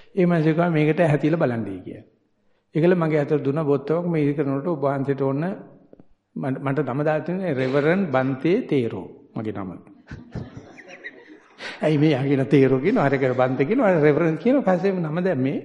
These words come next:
රෙවරන්ඩ් බන්තේ තේරෝ. දැන් රෙවරන්ඩ් බන්ත තේරෝ මේක එනකොට මිරිකන්නේ. දැන් මම දන්නේ නැහැ කෝකට මිරිකනස කෝකට නැති කියලා මම ඇත්ත එක තියාගෙන බලහන් ඉන්නකොට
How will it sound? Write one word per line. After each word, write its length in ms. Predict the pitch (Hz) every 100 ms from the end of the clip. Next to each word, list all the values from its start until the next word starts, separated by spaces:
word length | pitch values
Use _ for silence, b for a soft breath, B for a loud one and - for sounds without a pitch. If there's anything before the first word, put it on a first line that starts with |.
| - B B B B B -
රෙවරන්ඩ් 520 | 123 123 123 147 190
බන්තේ 380 | 139 120 123 170
තේරෝ. 420 | 131 107 107 -
දැන් 260 | 139 170 156
රෙවරන්ඩ් 400 | 147 151 156 143
බන්ත 300 | 135 131 131
තේරෝ 480 | 135 143 110 117 254 - B B B
මේක 220 | - 147 156 156
එනකොට 320 | 135 135 175
මිරිකන්නේ. 500 | 185 131 113 104 165
දැන් 160 | 190
මම 80 | 208
දන්නේ 200 | 196 185
නැහැ 180 | 190 208
කෝකට 280 | 175 165 170
මිරිකනස 400 | 165 160 160 190
කෝකට 300 | 180 151 151
නැති 160 | 143
කියලා 180 | 196 202
මම 80 | 196
ඇත්ත 240 | 190 147
එක 120 | 170 170
තියාගෙන 400 | 151 156 196 185 185 196
බලහන් 420 | - 139 139 143
ඉන්නකොට 380 | 139 135 143 160